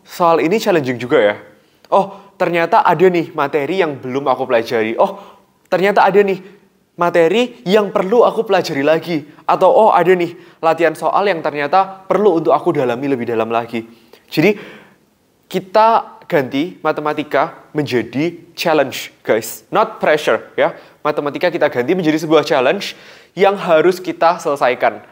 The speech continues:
Kayak kalau teman-teman main game deh, anggap aja ini tuh soal di dalam gamenya yang perlu buat teman-teman selesaiin. Udah paling simpelnya gitu aja deh. Dan kalau tentang sistem belajarnya sendiri,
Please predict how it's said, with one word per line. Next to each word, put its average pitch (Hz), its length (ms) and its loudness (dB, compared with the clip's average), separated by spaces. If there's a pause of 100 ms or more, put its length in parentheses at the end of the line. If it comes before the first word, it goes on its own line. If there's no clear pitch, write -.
(140)
Kayak 170 220 4
kalau 165 160 6
teman-teman 156 340 2
main 147 240 -2
game 143 220 0
deh, 113 120 -2 (220)
anggap 135 300 2
aja 139 240 2
ini 147 180 -2
tuh 185 460 0
soal 160 400 2
di 139 60 -2
dalam 127 200 0
gamenya 127 460 -4 (180)
yang 175 240 0
perlu 180 240 4
buat 156 160 4
teman-teman 143 320 -2
selesaiin. 120 720 -4
Udah 170 240 0 (140)
paling 147 180 2
simpelnya 151 380 -4
gitu 120 180 -2
aja 107 140 -4
deh. 131 160 -4 (340)
Dan 185 320 -2 (240)
kalau 170 560 4
tentang 160 240 -4
sistem 156 320 -8
belajarnya 131 400 0
sendiri, 135 640 -4